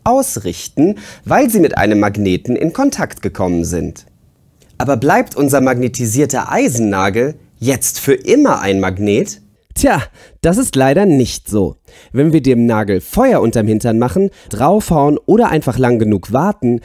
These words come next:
dann verliert er seine magnetischen Eigenschaften auch wieder. Dann kann er keine Büroklammern mehr hochziehen. Die magnetische Wirkung von einem magnetisierten Gegenstand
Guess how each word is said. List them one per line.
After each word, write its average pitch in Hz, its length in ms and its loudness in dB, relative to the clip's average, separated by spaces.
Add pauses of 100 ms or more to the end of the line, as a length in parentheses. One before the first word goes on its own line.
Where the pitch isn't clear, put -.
(380)
dann 269 200 4
verliert 127 360 2
er 139 160 2
seine 143 240 2
magnetischen 151 580 0
Eigenschaften 107 600 -2
auch 208 200 -4
wieder. 90 360 -4 (500)
Dann 254 220 2
kann 165 180 2
er 101 80 0
keine 175 340 2
Büroklammern 120 600 2
mehr 214 180 4
hochziehen. 98 680 -2 (720)
Die 160 100 4
magnetische 170 640 2
Wirkung 165 360 0
von 120 180 -2
einem 120 320 2
magnetisierten 156 840 0
Gegenstand 147 640 2